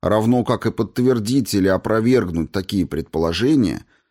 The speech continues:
смогут лишь те, кто разгромит эту преступную систему окончательно и бесповоротно,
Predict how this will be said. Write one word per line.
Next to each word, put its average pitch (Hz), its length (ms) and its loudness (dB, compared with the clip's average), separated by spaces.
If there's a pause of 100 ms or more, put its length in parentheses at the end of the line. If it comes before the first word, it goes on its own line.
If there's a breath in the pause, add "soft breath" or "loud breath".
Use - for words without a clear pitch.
(120)
смогут 147 580 0
лишь 127 260 2
те, 151 180 2
кто 131 220 0
разгромит 127 720 2
эту 110 240 0
преступную 98 720 0
систему 113 720 0
окончательно 127 920 0
и - 160 -2
бесповоротно, 98 1000 -2